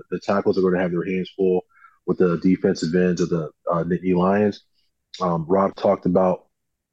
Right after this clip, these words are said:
our offensive line not being the same caliber of offensive line of, of years past, and basically being part of the reason why we haven't really seen that hundred twenty-five plus yard game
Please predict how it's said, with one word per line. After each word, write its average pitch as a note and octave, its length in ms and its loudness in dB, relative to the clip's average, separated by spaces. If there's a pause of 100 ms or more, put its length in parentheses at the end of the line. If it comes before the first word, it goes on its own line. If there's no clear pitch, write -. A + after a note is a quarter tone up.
(500)
our F#2+ 160 2
offensive F#2+ 340 -2
line F#2 240 0
not F2+ 220 -2
being F#2 240 0
the E2+ 80 -4
same F#2 260 -2
caliber F2+ 400 -2
of E2+ 100 -2
offensive F2 520 -4
line F2+ 240 -4
of, F2 100 -6 (400)
of F2+ 160 0
years F2+ 320 4
past, F2+ 420 0 (460)
and F2+ 320 2 (320)
basically F#2+ 800 2
being F2+ 500 2 (160)
part G2+ 180 2
of F#2+ 60 0
the F#2 60 4
reason F2+ 320 2
why F2 140 0
we F2 180 2
haven't F2 400 0
really F2+ 220 -2
seen F#2+ 240 -2
that F2+ 160 -2 (100)
hundred F2+ 240 -2
twenty-five F2+ 640 -4
plus F2+ 200 0
yard F2+ 240 2
game F2 220 -6